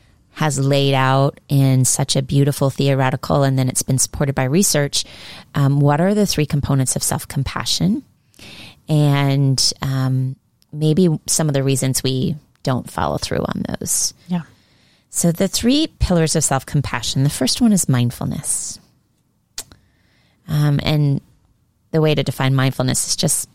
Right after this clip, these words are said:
Speaker 1: paying attention in the present moment.
Speaker 2: In the present moment, which is also one of the pillars of happiness.
Speaker 1: Oh,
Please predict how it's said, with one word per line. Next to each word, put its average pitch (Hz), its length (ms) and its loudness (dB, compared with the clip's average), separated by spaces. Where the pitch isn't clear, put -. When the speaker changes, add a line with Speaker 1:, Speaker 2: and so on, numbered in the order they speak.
Speaker 1:
paying 165 180 2
attention - 540 -2
in 156 140 0
the 151 80 0
present - 340 -4
moment. 180 220 2
Speaker 2:
In 175 60 2
the - 60 -8
present 175 300 0
moment, 180 320 -2
which 208 160 4
is 180 140 2
also 170 580 2
one 185 200 0
of 160 120 -4
the 165 320 -4
pillars - 340 -6
of - 120 -14
happiness. - 680 -8
Speaker 1:
Oh, 185 200 0